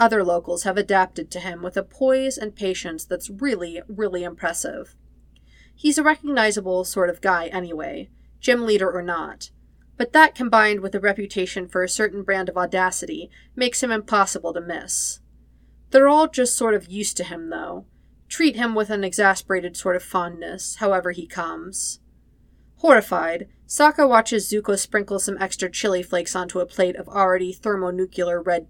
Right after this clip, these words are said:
curry. Just looking at it makes him want to drink a gallon of milk. He takes a deeply grateful bite of his own delicious but mildly spiced order and eyeballs Zuko across the table.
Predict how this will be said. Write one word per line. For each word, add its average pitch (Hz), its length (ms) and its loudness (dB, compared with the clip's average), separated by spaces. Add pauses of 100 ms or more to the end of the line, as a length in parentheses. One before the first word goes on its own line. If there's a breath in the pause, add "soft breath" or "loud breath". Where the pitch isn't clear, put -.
(120)
curry. 170 480 -4 (640 soft breath)
Just 294 240 4
looking 269 300 0
at 180 100 2
it 190 100 0
makes 190 260 -4
him 185 120 -4
want 180 140 -4
to - 60 -6
drink 185 260 -6
a 190 60 -4
gallon 175 340 -2
of 170 140 -10
milk. 170 380 -8 (720)
He 277 140 -2
takes 320 320 0
a 233 60 0
deeply 226 400 -6
grateful 196 360 0
bite 180 280 2
of 175 80 -2
his 175 120 -4
own 180 180 -4
delicious 196 600 -2
but 180 160 -2
mildly 220 460 2
spiced 180 560 0
order 185 440 -6 (240 soft breath)
and 226 140 -2
eyeballs 196 540 4
Zuko 185 320 -2
across 170 320 -2
the - 100 -8
table. - 580 -10